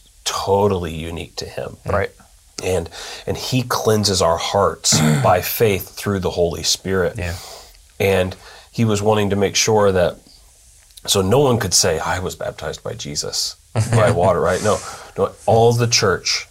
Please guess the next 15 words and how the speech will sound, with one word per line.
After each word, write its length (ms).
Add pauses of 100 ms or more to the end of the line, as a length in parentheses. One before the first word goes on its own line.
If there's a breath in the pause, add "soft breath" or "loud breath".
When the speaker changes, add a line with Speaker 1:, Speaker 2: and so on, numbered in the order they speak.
Speaker 1:
every 220
single 300
person 380
who's 140
a 60
true 240
believer 420
in 80
Jesus 340
Christ 460
is 160
baptized 600
by 140
Jesus 560
Speaker 2:
Mm-hmm. 260